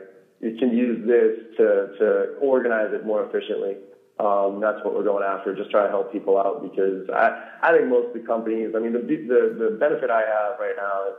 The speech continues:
I'm, you know, I'm a one-man show and I'm doing good. I, I'm, I'm happy with what I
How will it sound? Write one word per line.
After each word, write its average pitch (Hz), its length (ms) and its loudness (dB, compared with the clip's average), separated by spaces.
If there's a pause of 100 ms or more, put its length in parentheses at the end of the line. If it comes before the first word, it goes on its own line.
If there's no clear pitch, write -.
(140)
I'm, 110 100 -4 (120)
you 120 60 0
know, 113 100 2
I'm 131 80 0
a 117 40 4
one-man 107 380 -2 (140)
show 98 480 0
and 123 80 0
I'm 131 180 2
doing 120 240 -2
good. 110 360 4
I, 104 280 -4
I'm, 104 240 -10 (100)
I'm 101 240 -8
happy 107 280 -2
with 101 140 -4
what 101 120 0
I 98 80 2